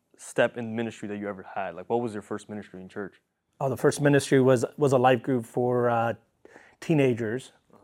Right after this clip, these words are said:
Speaker 2: Um, they were, they didn't have a place to go, and so Friday nights we're like, "Well, you guys could just come hang out with me." We just got newly married, and so Friday nights we, we just hung out with them and just kinda shared the word. And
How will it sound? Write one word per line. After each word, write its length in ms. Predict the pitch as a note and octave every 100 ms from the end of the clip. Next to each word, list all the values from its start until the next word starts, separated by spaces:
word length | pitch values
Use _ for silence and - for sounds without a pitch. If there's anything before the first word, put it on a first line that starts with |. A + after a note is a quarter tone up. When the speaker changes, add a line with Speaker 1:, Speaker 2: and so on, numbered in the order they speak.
| E3
Speaker 2:
Um, 360 | C3+ B2+ A#2+
they 100 | B2+
were, 140 | C3 B2
they 260 | B2+ C3
didn't 140 | C3+ C#3
have 100 | C3+
a 60 |
place 260 | A#2+ C3+ -
to 80 | A#2+
go, 240 | B2+ B2+
and 120 | A#2+
so 200 | - B2+
Friday 300 | A#2 C3+ B2
nights 300 | A#2+ A#2+ A#2+
we're 80 | C3+
like, 120 | A#2+
"Well, 160 | D3 E3+
you 120 | E3
guys 180 | F3 E3+
could 100 | D3+
just 140 | D3
come 180 | - C#3+ -
hang 160 | D3
out 160 | C3+ C#3
with 80 | B2+
me." 160 | B2+
We 80 | A#2+
just 180 | A#2+ A2+
got 160 | B2 A#2+
newly 240 | C3 B2+
married, 380 | B2 C3 B2+ A#2+ - - - -
and 100 | B2+
so 120 | C3
Friday 260 | - C3+ B2+
nights 300 | C3 B2+ B2+
we, 180 | A#2+
we 160 | B2 A#2+
just 180 | C3 -
hung 160 | C3+
out 200 | B2+ D3+
with 160 | B2 G#2+
them 240 | A#2 A#2
and 120 | A2+ A2
just 200 | A#2 -
kinda 180 | C3
shared 260 | A#2+ C3+ B2+
the 80 | A2+
word. 380 | A#2 B2 A#2+ A#2
And 220 | A2